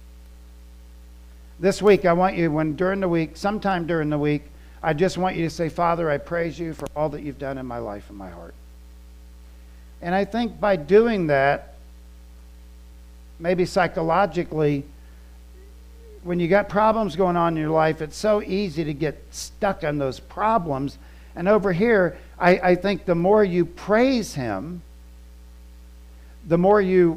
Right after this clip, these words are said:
worship Him, the less these problems become and the less significant, uh, significant they become in your life. And eventually, yes, they're there, but you're too busy praising God for all that He's done. All of us in this room have been blessed.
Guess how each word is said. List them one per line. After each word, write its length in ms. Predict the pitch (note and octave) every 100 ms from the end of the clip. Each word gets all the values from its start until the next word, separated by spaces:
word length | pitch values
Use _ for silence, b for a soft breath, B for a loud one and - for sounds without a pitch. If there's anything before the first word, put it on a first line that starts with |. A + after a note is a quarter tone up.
| -
worship 600 | D3 G#3+ C4 - F3+ C#3
Him, 480 | C3+ A2+ C3 E3 - b b b b C#3+
the 140 | E3
less 420 | D#3+ F3+ G#3+ -
these 300 | - E3+ F#3
problems 720 | - - F3 F3 E3 D3+ C#3+ -
become 580 | D#3 - F#3+ F#3+ E3
and 140 | C#3 C3
the 60 |
less 240 | C3+ D#3 D3+
significant, 880 | - C3 C#3 G3+ F3 C#3+ A#2+ - - -
uh, 180 | C3+ -
significant 800 | - D3+ C3 G#3 G#3+ - C3 B2+ b b -
they 120 | E3
become 380 | C#3+ D#3 F3 D#3+
in 100 | D3+
your 120 | C3+
life. 340 | E3+ G#3 F#3+ - B B
And 200 | F3+ E3
eventually, 480 | D3+ G3+ A3+ F#3+ E3+
yes, 300 | F3 A3+ -
they're 220 | F3 D3+
there, 580 | C#3 B3+ G3+ A#2 F#3 F#3+ - - - - - - - - - b b b
but 180 | - D#3
you're 120 | A#3+
too 180 | - A3+
busy 320 | D#3 F#3 D3
praising 480 | D#3+ F3+ F#3+ D#3 D#3+
God 340 | D#3 F#3+ F#3+ F#3+
for 140 | D3+
all 200 | D#3+ D#3+
that 120 | D3
He's 180 | C#3+ B2
done. 380 | F3+ E3 G2+ - B B B
All 220 | F#3 B3
of 120 | B3 A3
us 180 | G#3
in 80 | G#3+
this 200 | G3 F3
room 220 | F#3+ F3+
have 180 | D3 C#3+
been 200 | C3+ C3
blessed. 500 | A#2+ C3+ G#2+ F2 -